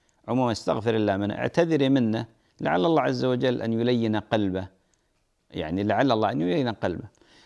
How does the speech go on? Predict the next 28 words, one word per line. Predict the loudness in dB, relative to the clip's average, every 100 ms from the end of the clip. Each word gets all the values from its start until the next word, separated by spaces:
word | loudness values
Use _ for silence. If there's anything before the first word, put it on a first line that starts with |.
| _ -4
المسألة | -2 0 0
الثانية | 0 0 0 -2
أختي | -2
الفاضلة، | -4 -2 -2 -2 -4
يعني | -2 0 -2
أنت | -2 0
ما | 2 2
أدري | 2 0 -2 -8 _ -20 -10 -8
متخوفة | -4 0 2 2 2 0
جدا، | 0 -2 0 0 -2
وممكن | -2 -4 -2 -4 -6 -8 -10 -12 -6 0 0 0 -4
تخوفك | -4 0 2 2 0 -2 -2 -4 -6 -4
يعني | -2 0 0 -2 -4 _ -20 -20 _ -2
له | 0 2 2
ما | 2 2 2 0 -4
ي-، | -2 -2 0
يبرره | 0 4 4 4 4 4 2
ويسوغه | 2 0 0 0 0 4 4 4 2 0 -4 -8 _ _ _ _ -6
من | -4
كون | 2 4 4
رجل | 2 0 0
تقول | -2 -4 0 2
ممكن | 2 2 2
يقتل، | 2 0 -6 -4
نسأل | -8 -4
الله | -2 0
العافية | 0 -2 -2 -4
والسلام. | -6 -8 -8